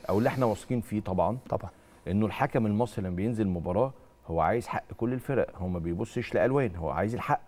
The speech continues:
Speaker 1: هو كمان عايز الحق،
Speaker 2: تمام.
Speaker 1: بس بيغلط. الحاكم الأجنبي اللي هيجي ده، ما هو وارد إنه هو كمان يغلط حتى في اللي جايب الحكم ده.
Speaker 2: طبيعي.
Speaker 1: فالمشكلة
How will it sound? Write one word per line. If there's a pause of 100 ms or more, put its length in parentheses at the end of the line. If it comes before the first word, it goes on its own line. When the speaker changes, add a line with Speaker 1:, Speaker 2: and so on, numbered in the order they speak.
(140)
Speaker 1:
هو
كمان
عايز
الحق، (140)
Speaker 2:
تمام.
Speaker 1:
بس
بيغلط. (680)
الحاكم
الأجنبي
اللي
هيجي
ده، (120)
ما
هو
وارد
إنه
هو
كمان
يغلط
حتى
في
اللي
جايب
الحكم
ده.
Speaker 2:
طبيعي. (1160)
Speaker 1:
فالمشكلة